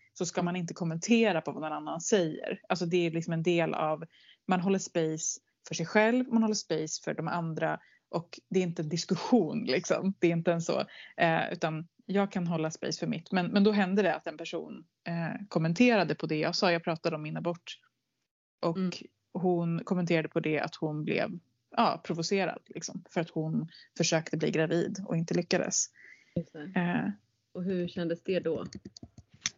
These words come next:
Speaker 1: Ja, men jag tror att jag för, mest blev chockad för att det för mig var så himla så här,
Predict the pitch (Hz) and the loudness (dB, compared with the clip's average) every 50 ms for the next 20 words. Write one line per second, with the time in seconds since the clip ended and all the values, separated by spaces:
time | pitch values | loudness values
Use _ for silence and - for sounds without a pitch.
0 | _ _ _ _ _ - 208 208 214 220 214 226 208 220 220 233 233 - 339 311 | _ _ _ _ _ 4 6 8 8 8 6 4 4 4 4 2 2 0 -2 0
1 | - 233 190 196 202 196 - - 190 - - - 202 196 - 202 196 196 196 196 | 0 0 -2 0 -4 -6 -6 -6 -12 -8 -4 -4 -4 -2 0 0 0 0 0 -2
2 | - - 190 180 170 - 226 208 - _ - 180 175 170 - 185 170 - - 175 | -2 -2 -2 -2 -2 -2 -4 -4 -2 _ -2 -2 -2 -2 -4 -6 -6 -4 -2 0
3 | 170 170 170 - - 180 185 214 247 240 220 202 170 170 170 165 - 180 175 170 | 0 0 -2 -4 -6 0 2 4 4 4 4 2 2 0 -2 -2 -2 -4 -2 -2
4 | 170 165 165 165 - 170 156 160 160 160 | -2 -2 -2 -2 -2 -2 0 0 0 -2